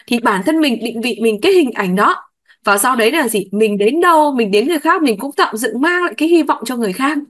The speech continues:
Nó là như vậy đấy cả nhà. À, niềm tin cũng như vậy. Niềm tin cũng thế. Bản thân mình này, mình rất thích ở một cái người mang lại cho mình niềm tin. Đúng không cả nhà?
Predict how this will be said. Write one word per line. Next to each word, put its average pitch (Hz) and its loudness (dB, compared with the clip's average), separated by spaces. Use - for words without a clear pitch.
Nó 226 0
là 285 2
như 240 -2
vậy 247 -4
đấy 254 -2
cả 226 -2
nhà. 170 -4
À, 220 2
niềm 233 0
tin 320 2
cũng 339 0
như 349 4
vậy. 294 0
Niềm 202 0
tin 269 0
cũng 302 -2
thế. 302 0
Bản 226 4
thân 320 2
mình 269 2
này, 202 -2
mình 208 0
rất 403 2
thích 466 2
ở 254 0
một 185 -2
cái 220 0
người 285 0
mang 254 -2
lại 262 -4
cho 269 -4
mình 226 -2
niềm 190 -2
tin. 262 -2
Đúng 214 4
không 285 2
cả 226 -2
nhà? 175 -4